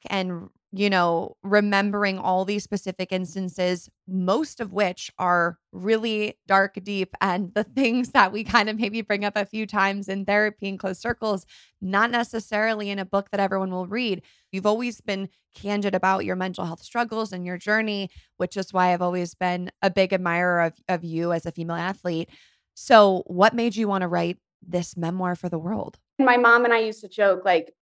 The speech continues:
Speaker 2: "We should write a book one day," because some, <laughs> some of this is wild.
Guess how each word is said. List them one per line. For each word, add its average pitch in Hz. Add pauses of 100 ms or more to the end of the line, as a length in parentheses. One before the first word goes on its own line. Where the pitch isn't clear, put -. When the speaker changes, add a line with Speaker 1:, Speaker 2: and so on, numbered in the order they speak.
(320)
Speaker 2:
"We 214
should 247
write 262
a 226
book -
one 147
day," 110
because 208
some, 214
<laughs> -
some 233
of 226
this 226
is 208 (120)
wild. 202